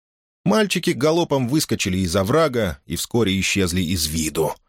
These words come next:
Я медленно шёл за ними. Взобравшись на холм, который отгораживал устье оврага от озера, я увидел на тропинке у его подножия мужчину и женщину,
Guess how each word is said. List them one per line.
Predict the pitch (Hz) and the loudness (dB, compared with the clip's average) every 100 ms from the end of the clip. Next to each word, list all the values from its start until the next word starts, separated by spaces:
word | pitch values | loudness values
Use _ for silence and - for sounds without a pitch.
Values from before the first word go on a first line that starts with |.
| _ _ _ _ | _ _ _ _
Я | 67 | -4
медленно | 87 120 110 110 107 | 0 0 2 2 0
шёл | - 85 87 | 0 -2 -2
за | 82 82 | -2 -2
ними. | 80 78 76 78 - _ _ _ _ _ _ | -2 -4 -4 -6 -6 _ _ _ _ _ _
Взобравшись | 90 107 123 165 - - | -4 0 2 0 0 -2
на | 135 | -2
холм, | - 214 185 143 | 0 2 2 0
который | 131 127 127 | -2 0 2
отгораживал | 120 120 131 110 107 110 95 | 2 2 0 0 0 0 0
устье | 113 - 95 | -2 0 0
оврага | 90 110 87 92 | 2 0 2 0
от | 87 160 | -2 0
озера, | 170 147 127 107 - _ - | 2 2 0 0 -6 _ -2
я | 131 | 0
увидел | 135 143 127 | 0 0 0
на | 117 | 0
тропинке | 110 117 135 135 123 | 0 -2 0 -2 0
у | 110 | 2
его | 107 104 | 2 2
подножия | 98 98 107 110 98 101 | 0 -2 0 0 2 0
мужчину | 127 143 - 151 147 | 0 0 0 0 2
и | 156 | 0
женщину, | 131 87 82 - 78 78 | 0 -2 -2 -4 -6 -8